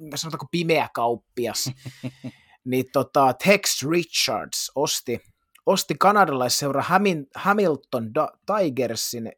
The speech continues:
Speaker 1: ja muutti sen sitten, muutti kautta siirsi sen Madison Square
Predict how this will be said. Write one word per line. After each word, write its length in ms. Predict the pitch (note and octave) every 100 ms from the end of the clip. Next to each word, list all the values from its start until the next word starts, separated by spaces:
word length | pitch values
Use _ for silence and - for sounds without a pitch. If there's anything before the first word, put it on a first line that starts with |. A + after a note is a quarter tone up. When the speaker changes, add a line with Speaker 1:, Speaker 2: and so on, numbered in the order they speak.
| _
Speaker 1:
ja 260 | A#2 A#2+ A#2
muutti 440 | C3 D#3 E3 - A#2
sen 220 | - C#3
sitten, 400 | - C3+ - C#3+ - _ _ _ _ _ _ _ _
muutti 300 | - F3 D#3+
kautta 280 | E3+ F#3 F#3+
siirsi 420 | F#3 G#3 F#3+ D#3+
sen 160 | D3+ E3
Madison 440 | F3 F#3+ F3 C#3+
Square 300 | D3 - F#3